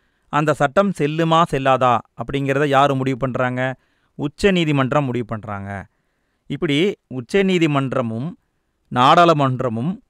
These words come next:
ஒன்றுக்கொன்று மேலான சமமான ஆதிக்கத்தன்மை பெற்றது. ஒரு உச்ச நீதிமன்ற தலைமை நீதிபதி தப்பு பண்ணிட்டாருன்னு வைங்களேன், அவரை பார்லிமெண்ட் என்ன பண்ணலாம்? பதவி நீக்கம் பண்ண முடியும்.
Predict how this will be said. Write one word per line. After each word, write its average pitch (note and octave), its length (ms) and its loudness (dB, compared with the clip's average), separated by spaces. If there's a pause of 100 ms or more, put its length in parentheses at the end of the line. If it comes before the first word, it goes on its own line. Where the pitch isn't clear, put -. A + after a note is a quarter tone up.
(100)
ஒன்றுக்கொன்று E3+ 1040 0
மேலான D#3 840 2 (480)
சமமான D#3+ 680 4
ஆதிக்கத்தன்மை C#3 460 -4
பெற்றது. G#2+ 600 -6 (380)
ஒரு C3+ 200 -2
உச்ச C#3+ 280 0
நீதிமன்ற D#3 500 0
தலைமை D3 360 -2
நீதிபதி C3 440 -2
தப்பு B2+ 340 -4
பண்ணிட்டாருன்னு A#2 360 -4
வைங்களேன், G#2+ 280 -6 (560)
அவரை D#3 520 4 (280)
பார்லிமெண்ட் D#3 520 2
என்ன C#3+ 220 0
பண்ணலாம்? A#2 480 -4 (300)
பதவி D3+ 300 2
நீக்கம் C#3+ 280 -2
பண்ண A#2+ 200 -2
முடியும். G#2 440 -6